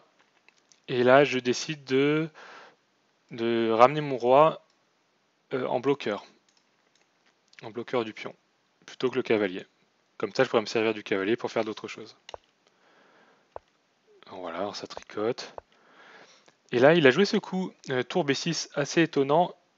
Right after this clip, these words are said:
Après une longue réflexion, il, il a, il a réfléchi, je pense, un bon quart d'heure pour le jouer. Il lui reste dix minutes à jouer. Et il me laisse donc, il m'invite à jouer tour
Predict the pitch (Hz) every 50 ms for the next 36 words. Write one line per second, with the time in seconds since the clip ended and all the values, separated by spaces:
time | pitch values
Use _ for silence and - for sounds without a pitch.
0 | _ _ - 135 - - - 131 127 139 175 185 165 175 - - 143 - - -
1 | - 131 160 208 - _ _ _ _ _ _ _ _ _ _ _ - - _ _
2 | _ _ 440 - 135 113 117 117 113 117 117 - - 147 123 117 117 113 110 110
3 | 110 110 107 113 110 110 113 107 - 127 - 147 143 - - 196 - - 131 113
4 | 127 165 175 - 165 147 135 151 147 - - 127 120 113 107 120 127 156 185 190
5 | - 143 117 107 113 113 117 117 113 - - 117 110 107 117 123 139 147 135 -
6 | 120 104 107 120 151 175 - _ _ _ _ _ _ _ _ _ _ _ _ _
7 | _ _ _ _ _ _ - - - - - - - - - _ _ _ - 139
8 | 156 156 135 123 117 131 165 170 - - - 127 127 135 - - 127 117 127 131
9 | 127 123 - - - 139 127 123 143 156 - - 143